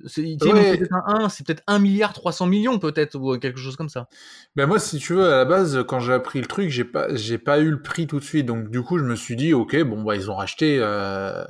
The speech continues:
Speaker 2: combien, enfin, tu vois, après, je me suis posé la question, combien, euh, combien de milliards, quoi, directement, tu vois, parce qu'aujourd'hui, tu, tu, tu comptes en milliards.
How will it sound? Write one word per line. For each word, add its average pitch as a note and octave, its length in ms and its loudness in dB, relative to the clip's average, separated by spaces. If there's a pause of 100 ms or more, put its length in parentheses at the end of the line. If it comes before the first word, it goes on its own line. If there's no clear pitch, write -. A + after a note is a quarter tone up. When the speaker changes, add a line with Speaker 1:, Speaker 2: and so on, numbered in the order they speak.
(100)
Speaker 2:
combien, F3 320 2
enfin, C3+ 300 0
tu C#3+ 120 -2
vois, C#3 100 4
après, C3+ 180 0
je C3 60 0
me B2 80 -2
suis A#2 160 -8
posé A#2+ 220 0
la A#2+ 60 2
question, C#3 440 -2
combien, D#3 560 2
euh, A#2 200 4 (140)
combien C#3 280 0
de C#3+ 60 2
milliards, D#3 440 2
quoi, A#2+ 280 2
directement, A#2+ 560 0
tu G#3 140 -2
vois, C3 100 0
parce A#2+ 180 -6
qu'aujourd'hui, A2+ 720 -2
tu, G#2+ 300 -6
tu, A2+ 180 -12
tu - 120 -16
comptes B2 260 -6
en A2+ 60 -4
milliards. D3+ 260 -4